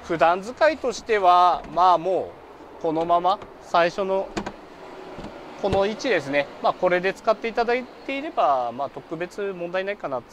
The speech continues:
まあ、さほど変わらない気はします。はい。で、こちらの車両には、あの、ついてないんですけど、あの、ハンズフリーのパワーバックドア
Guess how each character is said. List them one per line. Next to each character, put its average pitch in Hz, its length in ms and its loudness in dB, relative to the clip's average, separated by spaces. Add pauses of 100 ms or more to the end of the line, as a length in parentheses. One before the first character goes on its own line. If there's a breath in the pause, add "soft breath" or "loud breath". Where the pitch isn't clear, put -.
ま 156 60 -4
あ、 - 20 0
さ - 160 -2
ほ 165 100 -6
ど 180 140 -6 (120)
変 160 120 0
わ 160 80 4
ら 175 60 -2
な 175 100 -2
い 175 40 -8
気 - 140 -8
は 170 80 -4
し 165 140 -12
ま 151 80 -2
す。 - 240 -20 (180)
は - 160 -18
い。 - 20 -20 (1160)
で、 233 80 -4
こ 233 160 -4
ち 262 160 -10
ら 285 100 2
の 330 100 -4
車 339 140 -2
両 349 140 -4
に 381 80 -6
は、 311 120 0 (200)
あ 226 100 -2
の、 202 120 -4
つ 262 120 -10
い 247 60 -10
て 240 100 -6
な 208 80 -2
い 202 60 -2
ん - 20 -8
で 180 80 -4
す - 80 -16
け 160 80 -2
ど、 143 260 0
あ 202 80 -2
の、 226 120 -2
ハ 277 140 2
ン 277 80 -4
ズ 302 100 -8
フ 359 100 -8
リ 359 100 -4
ー - 40 -4
の 233 100 0
パ 190 120 0
ワ 202 200 4
ー 208 80 -16
バ 226 100 2
ッ - 40 2
ク - 120 -12
ド 254 140 -2
ア 87 80 -8